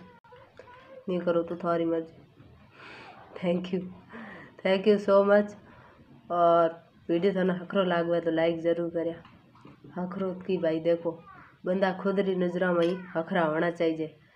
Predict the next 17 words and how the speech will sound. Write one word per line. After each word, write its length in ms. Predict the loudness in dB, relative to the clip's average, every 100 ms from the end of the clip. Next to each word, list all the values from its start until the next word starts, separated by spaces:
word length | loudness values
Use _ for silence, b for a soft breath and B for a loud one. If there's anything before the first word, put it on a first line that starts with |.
| b b
बाकी 260 | -6 -2 -2
दुनिया 380 | 0 2 2 0
तो 160 | 2 0 -2 -12 -20 -10 -4
भगवान 320 | 2 4 4
वही 140 | 4
दुखी 360 | 0 -2 0 0
है, 80 | -2 B B B B -20 -4
सही 200 | 0 2
है 140 | 2 -4
ना? 80 | -8 B B B B B B -12
तो 80 | -10
ठीक, 340 | 4 6 8 8
thank 220 | 6 6
you 100 | 4 8
so 180 | 8 8
much 280 | 6 4 4
भाई, 320 | 6 6